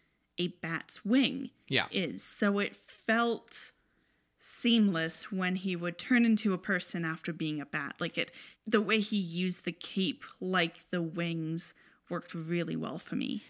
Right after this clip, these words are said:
Speaker 2: Yeah, it's similar to, like, Kirk Alyn or George Reeves as Superman, where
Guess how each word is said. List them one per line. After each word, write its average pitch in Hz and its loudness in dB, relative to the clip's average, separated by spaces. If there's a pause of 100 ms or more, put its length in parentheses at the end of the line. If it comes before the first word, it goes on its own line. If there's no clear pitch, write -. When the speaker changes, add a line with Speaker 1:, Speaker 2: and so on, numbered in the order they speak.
Speaker 2:
Yeah, 127 4
it's 151 0
similar 220 2
to, 151 2 (160)
like, 120 0
Kirk - -2
Alyn 117 2
or 110 -2
George 110 -2
Reeves 107 -2 (100)
as 98 -2
Superman, 113 -2
where 107 -4